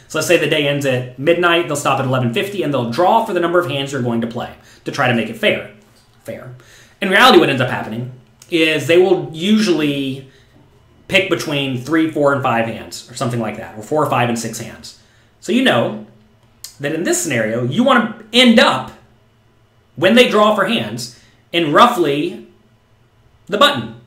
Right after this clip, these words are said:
Something like that. You wanna be on roughly the button, maybe the small blind, maybe the cutoff, depending on how many hands they draw. Because that's gonna result in you not paying the blinds again. You really don't wanna be under the gun plus one or two or three, 'cause you know you're gonna have to pay the blinds again, right?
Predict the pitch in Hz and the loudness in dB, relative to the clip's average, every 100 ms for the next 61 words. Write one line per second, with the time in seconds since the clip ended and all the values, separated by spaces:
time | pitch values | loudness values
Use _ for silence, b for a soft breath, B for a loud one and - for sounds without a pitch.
0 | _ _ _ 208 208 165 - - 185 214 | _ _ _ -4 0 -2 -2 -2 0 4
1 | 185 160 175 180 170 147 143 139 135 143 | 4 6 4 4 2 0 -2 -4 -4 -4
2 | 127 123 120 120 117 110 113 110 110 - | -4 -2 -2 -2 -2 -2 -6 -6 -10 -10
3 | - 127 139 131 127 123 113 107 107 123 | -6 -4 -2 0 0 -2 -4 -6 -8 -4
4 | 123 - - b b b - 151 170 175 | -4 -6 -12 b b b -8 0 2 2
5 | 160 143 143 143 135 127 127 - 135 123 | 0 2 0 -2 -2 0 -2 -4 -4 -2
6 | 117 110 101 110 131 120 - b b - | -2 -4 -6 -6 -6 -6 -10 b b 2
7 | 208 208 247 269 247 277 294 190 135 143 | 6 10 8 8 6 8 8 6 2 0
8 | 147 156 147 147 151 147 - 139 143 139 | 0 -2 -2 -4 -2 -2 -2 -2 0 2
9 | 139 - 135 113 220 247 120 - B B | 0 -2 -2 -2 0 0 0 -6 B B
10 | - 208 226 220 - 285 170 110 120 123 | -2 2 6 6 6 6 6 2 -4 -4
11 | 120 120 127 120 110 107 - - - 92 | -4 -4 -6 -4 -4 -8 -10 -14 -16 -10
12 | 131 - | -10 -10